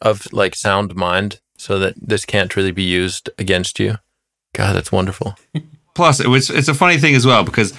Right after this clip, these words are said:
Speaker 2: you're always, e-, especially, so if someone still has capacity and they're still aware of what's going on around them, and you're actually having a conversation with them about,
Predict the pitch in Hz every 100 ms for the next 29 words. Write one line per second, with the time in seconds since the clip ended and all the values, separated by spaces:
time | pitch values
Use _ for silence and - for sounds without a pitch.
0 | - - - 113 117 117 - 123 123 120
1 | - - - _ - 123 127 131 151 139
2 | 135 139 123 165 147 131 - 131 120 107
3 | 113 - - 104 95 - 92 90 87 -
4 | 98 92 95 92 90 95 - 92 87 87
5 | 90 87 85 87 90 92 - 95 98 92
6 | 98 92 - 101 95 98 92 104 95 90
7 | 90 87